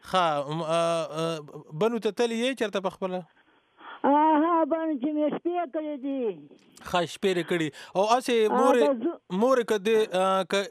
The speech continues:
Speaker 1: انعام الله یا نور بچي وزګار نه وي، نو داسې کولی شي چې په خپله د کور نه، آ، راوځي او بنو ته لاړه شي، په خپله، په خپل سر تللی شي؟ معلوم دی درته؟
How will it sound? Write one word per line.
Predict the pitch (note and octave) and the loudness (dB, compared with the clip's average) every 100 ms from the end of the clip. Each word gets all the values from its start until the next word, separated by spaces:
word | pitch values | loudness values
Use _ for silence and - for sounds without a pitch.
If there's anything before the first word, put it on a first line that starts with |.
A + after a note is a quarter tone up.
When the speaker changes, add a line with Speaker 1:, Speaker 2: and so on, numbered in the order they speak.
| - | -4
Speaker 1:
انعام | F#3 F#3 F#3+ | 0 2 2
الله | F#3+ G#3+ A3 | 2 2 2
یا | G#3 G3 | 2 2
نور | G3 G#3+ G3 | 2 0 0
بچي | F#3+ - | -4 -4
وزګار | G3+ E3+ F3+ G3 F3+ | -4 -2 2 2 2
نه | F#3 | 0
وي، | F#3+ B2+ - - - - | 0 -4 -12 -20 -20 -8
نو | D#3 F#3 F#3+ F#3+ F#3+ | -2 0 2 2 2
داسې | A3 A3 A3+ | 0 -2 -2
کولی | C4+ C#4+ | -2 -2
شي | G#3 G#3+ | -4 -4
چې | G3 | -4
په | F#3+ | -4
خپله | - G#3 | -2 -2
د | F#3+ | -2
کور | F3+ G#3 G3+ | -2 -2 0
نه، | G3 F#3 F3+ E3 _ _ - | 0 0 0 -2 _ _ -8
آ، | C#3+ D3+ | -4 -4
راوځي | D3 E3 F3+ G3+ G#3 F#3+ F3 D3 | -2 0 0 -2 -2 -2 -2 -2
او | D3 D3 D3 D3 C#3+ - _ _ - | -2 0 0 0 -2 -6 _ _ -16
بنو | C#3 E3+ F#3+ | -4 -2 -2
ته | F#3 F3+ | -2 0
لاړه | F3+ F3+ | 0 0
شي، | F3 | -4
په | E3+ | -6
خپله، | D#3+ G#3 G3+ | -2 0 -2
په | F3 | -2
خپل | E3+ - G3+ | -4 -2 -2
سر | G3+ F#3+ | -2 -4
تللی | A3 C4 | -6 -6
شي؟ | - | -4
معلوم | G#3 F3+ G#3 B3 | -2 0 -2 -6
دی | A#3 | -6
درته؟ | G3 F3+ | -8 -10